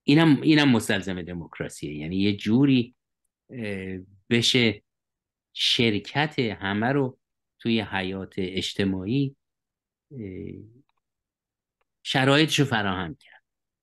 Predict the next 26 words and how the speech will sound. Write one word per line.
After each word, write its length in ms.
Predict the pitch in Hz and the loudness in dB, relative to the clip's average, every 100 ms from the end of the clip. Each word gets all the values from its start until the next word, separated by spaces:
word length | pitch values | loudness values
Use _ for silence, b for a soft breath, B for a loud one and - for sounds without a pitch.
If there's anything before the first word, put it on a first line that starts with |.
| _ _ _ _ _ _ _ _ _ | _ _ _ _ _ _ _ _ _
اینه 220 | - 156 175 | 2 4 6
که 100 | 180 | 4
من 180 | 175 | 4
فکر 220 | 190 202 202 | 4 -2 -2
کنم 400 | - 180 170 - _ _ | -4 -2 -4 -8 _ _
خیلی 420 | - - 175 185 143 | -8 0 4 6 4
نکته 420 | 117 - 117 107 | 4 0 -2 -2
مهمیه 520 | 98 87 98 95 92 | -4 -6 -6 -6 -8
این 180 | 90 87 | -10 -12
که 160 | - | -10
گفتی 640 | 87 87 - - 90 76 - _ _ _ _ _ _ 107 | -8 -8 -10 -8 -8 -8 -12 _ _ _ _ _ _ -4
و 60 | |
واقعاً 600 | 104 107 107 110 113 135 | -2 0 0 0 0 2
هم 60 | 156 | 0
خود 360 | 147 - 170 180 | -4 -2 0 2
ما 240 | 165 208 | 2 2
هم 140 | 156 | 2
کم 260 | 104 101 92 | 0 -6 -6
کار 240 | - 85 | -10 -12
کردیم 360 | 82 87 76 80 b b b | -10 -10 -10 -14 b b b
که 120 | - 123 | -4 0
دموکراسی 760 | 110 120 110 104 110 98 - | 4 6 4 2 -4 -4 -4
فقط 600 | 165 - 123 113 147 180 196 _ _ _ _ _ _ - | -6 -4 -4 -2 -2 -2 -4 _ _ _ _ _ _ 0
دموکراسی 540 | 120 113 113 92 110 | 2 2 -2 -2 -6
سیاسی 500 | - 110 98 - 170 | -2 -2 -2 0 4
نیست، 440 | 175 110 - - | 4 2 -2 -18